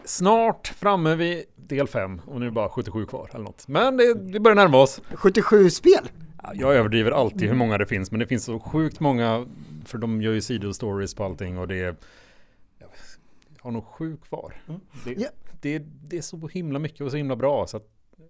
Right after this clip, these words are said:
Speaker 1: rekommenderar alla, fast ändå inte.
Speaker 2: Jag läste för ganska nyligen att just Yakuzan är världens i nuläget mäktigaste kriminella organisation. Vad handlar de här spelen om? Vad gör man?
Speaker 1: Oh, det har vi gått igenom många gånger på Griniga Genom Gamers. Och det är liksom världens konstigaste spel, för det är superseriöst.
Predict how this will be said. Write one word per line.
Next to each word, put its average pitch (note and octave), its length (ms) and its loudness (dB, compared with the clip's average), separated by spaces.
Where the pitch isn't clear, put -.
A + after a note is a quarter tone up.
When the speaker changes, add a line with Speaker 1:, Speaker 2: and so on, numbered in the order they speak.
Speaker 1:
rekommenderar B2+ 380 -8
alla, G#2+ 300 -8
fast - 180 -8
ändå A#2 220 -4
inte. F#2 280 -6
Speaker 2:
Jag A3 280 8
läste A3 220 4
för G3 80 -4
ganska G#3 220 2
nyligen F#3 420 0
att F3 120 -8
just F3 200 -4
Yakuzan A#3 720 -2
är G#3 500 4
världens F3 540 2
i G3+ 100 -4
nuläget D3+ 460 0
mäktigaste D#3 640 0
kriminella F#3 500 0
organisation. E3 640 0
Vad B3+ 340 2
handlar F#3 520 -2
de F4+ 120 0
här F3 80 0
spelen C3 420 -4
om? C3+ 120 -6
Vad G3+ 100 4
gör C3+ 320 0
man? G3 200 -2
Speaker 1:
Oh, A2 300 -4
det G2+ 80 2
har G#2+ 100 4
vi G#2+ 80 -2
gått A2 160 -4
igenom A#2+ 340 -2
många D3+ 300 0
gånger C#3+ 280 4
på C3 320 0
Griniga C3 440 -6
Genom B2 220 -4
Gamers. A#2 420 0
Och - 60 0
det C3+ 120 6
är C3+ 60 6
liksom C3 260 0
världens D3+ 260 2
konstigaste A#2+ 440 -4
spel, B2 280 -8
för G#2+ 100 -10
det G#2+ 60 -6
är - 20 -6
superseriöst. - 840 -6